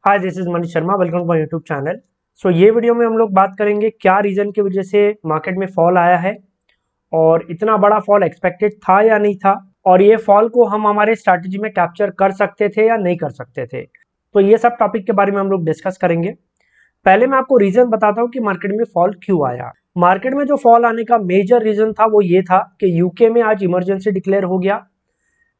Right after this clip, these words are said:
न्यू strain of कोरोना वायरस हमें देखने को मिला है, और सऊदी अरेबिया और बाकी सारी countries में, European countries में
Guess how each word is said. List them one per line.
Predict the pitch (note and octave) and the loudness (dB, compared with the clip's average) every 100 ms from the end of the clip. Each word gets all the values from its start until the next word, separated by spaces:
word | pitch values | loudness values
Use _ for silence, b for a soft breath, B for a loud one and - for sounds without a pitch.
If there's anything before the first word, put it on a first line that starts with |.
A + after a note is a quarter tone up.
| _ | _
न्यू | D#3+ A3+ | 0 2
strain | A#3 B3 A#3 A#3 | 2 4 4 2
of | - | 0
कोरोना | G#3+ G#3+ G#3+ | 0 2 2
वायरस | G#3 G#3 G3+ | 2 2 -2
हमें | G3+ F#3 | -4 -4
देखने | F3+ G3 | -4 -6
को | F#3+ | -4
मिला | F#3 F3+ F3 | 0 0 0
है, | G#3 _ _ _ _ - | -4 _ _ _ _ -2
और | E3 E3 | -2 -2
सऊदी | - F3+ F#3 A3+ | 0 2 4 2
अरेबिया | A3 A3 A3+ A3+ | 4 2 2 0
और | G#3+ | 2
बाकी | F#3 F3+ G#3 | 0 0 -4
सारी | G#3 G3+ | -2 -2
countries | G3+ F#3+ G3 G#3 | -4 -6 -4 -2
में, | G#3 | 0
European | G3+ F3+ F#3 G3+ | 0 0 -2 -4
countries | G3+ E3+ F3 F#3+ | -4 -6 -4 -6
में | F#3+ | -6